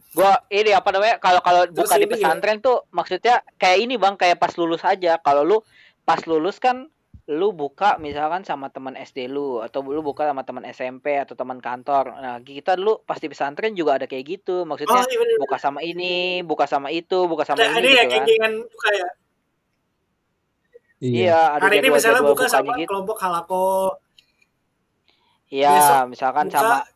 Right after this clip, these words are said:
Speaker 2: janjian
Speaker 1: sama
Speaker 2: sama
Speaker 1: kelompok
Speaker 2: teman-teman kamar gitu.
Speaker 1: Iya, teman kamar,
Speaker 2: Sama
Speaker 1: teman
Speaker 2: anak ini,
Speaker 1: kelas,
Speaker 2: apa?
Speaker 1: konsul, apalagi tuh?
Speaker 2: Sama, iya, anak satu daerah gitu kan, anak satu, satu, yang satu daerah.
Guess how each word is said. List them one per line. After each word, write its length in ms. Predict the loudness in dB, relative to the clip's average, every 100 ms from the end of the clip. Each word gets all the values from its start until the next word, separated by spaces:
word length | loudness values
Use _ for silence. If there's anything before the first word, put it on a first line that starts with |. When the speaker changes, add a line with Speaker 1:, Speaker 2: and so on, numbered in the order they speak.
| _
Speaker 2:
janjian 260 | -8 -4 -4
Speaker 1:
sama 60 | 0
Speaker 2:
sama 100 | 2
Speaker 1:
kelompok 180 | 2 0
Speaker 2:
teman-teman 340 | -2 -6 -14 _ _ _ _ _ _ -2
kamar 460 | -2 -4 -4 -4 -4 -8
gitu. 200 | -12 -12 -12 -16 _ _ _ _ _ _ _ _
Speaker 1:
Iya, 400 | 0 4 4 4
teman 220 | 2 0
kamar, 400 | 2 4 4 2
Speaker 2:
Sama 60 | 4
Speaker 1:
teman 180 | 4 4
Speaker 2:
anak 140 | 4
ini, 80 | 6
Speaker 1:
kelas, 300 | 6 6 4
Speaker 2:
apa? 140 | -2 -4
Speaker 1:
konsul, 800 | 2 4 2 -4 0 4 6 4 4 2 0 _ _
apalagi 480 | -6 2 4 4 2
tuh? 220 | 0 -2 -2 _ _ _
Speaker 2:
Sama, 220 | -6 -6 -8 -14 -20 _ _ _ _ _ 0
iya, 240 | 4 4
anak 160 | 4 -2
satu 200 | -8 -6
daerah 260 | 0 4 4
gitu 160 | 2 0
kan, 120 | -2
anak 200 | -2 -8
satu, 200 | -10 -8 -8
satu, 380 | -8 -14 -14 -10
yang 200 | -8 -6
satu 200 | -6 -6
daerah. 560 | -8 -8 -8 -8 -10